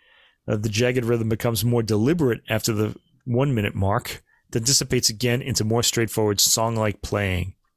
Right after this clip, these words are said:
There are some pretty startling fortissimo chords at the minute and fifty-second mark, and after this, we hear the previous themes again.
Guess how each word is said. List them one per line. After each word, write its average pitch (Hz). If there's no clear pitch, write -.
There 139
are 131
some 123
pretty 240
startling 147
fortissimo 113
chords 107
at 104
the 107
minute 135
and -
fifty-second 131
mark, 117
and 110
after 117
this, 117
we 120
hear 113
the 113
previous 107
themes 101
again. 113